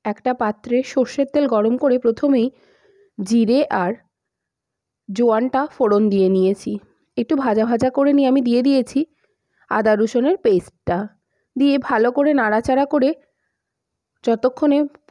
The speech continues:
মশলার কাঁচা গন্ধটা চলে যায় ততক্ষণ ভেজে নিয়েছি। তারপর আমি অ্যাড করে দিয়েছি আগে থেকে সেদ্ধ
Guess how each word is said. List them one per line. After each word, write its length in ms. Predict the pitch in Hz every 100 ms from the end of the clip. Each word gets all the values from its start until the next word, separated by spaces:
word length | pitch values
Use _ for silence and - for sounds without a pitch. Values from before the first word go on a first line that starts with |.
| _
মশলার 440 | 233 220 220 262 269
কাঁচা 200 | 226 233
গন্ধটা 400 | 247 202 220 240 262
চলে 240 | 247 226
যায় 160 | 240 247
ততক্ষণ 380 | 247 220 - 359
ভেজে 300 | 339 226 190
নিয়েছি। 420 | 202 190 185 - 196 - _ _ _ _ _
তারপর 420 | 247 254 247 240 269
আমি 160 | 294
অ্যাড 180 | 294 220 -
করে 200 | 277 277
দিয়েছি 320 | 277 277 - 233 -
আগে 200 | 214 233
থেকে 180 | 254 285
সেদ্ধ 260 | - 202